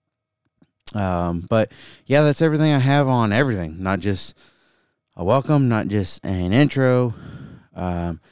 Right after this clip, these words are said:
not, not for a story. Everything I have on Diamondbacks, everything I have on just sports, um, uh,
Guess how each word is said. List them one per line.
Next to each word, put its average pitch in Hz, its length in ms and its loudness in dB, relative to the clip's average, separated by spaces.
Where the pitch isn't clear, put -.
not, 104 240 -2
not 101 300 -2
for 90 240 -2
a - 40 -8
story. 131 640 2
Everything 95 400 -4
I 87 60 -4
have 90 260 -2
on 85 180 -2
Diamondbacks, 120 720 0
everything 101 400 -6
I 92 140 -6
have 92 260 -6
on 87 280 -6
just 101 300 -4
sports, - 760 -4
um, 85 640 -6
uh, 85 240 -10